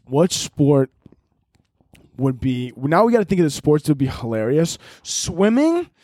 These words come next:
not so funny, 'cause then people would just drown. <laughs>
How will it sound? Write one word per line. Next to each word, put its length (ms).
not 320
so 160
funny, 360
'cause 140
then 120
people 240
would 120
just 180
drown. 640
<laughs> 40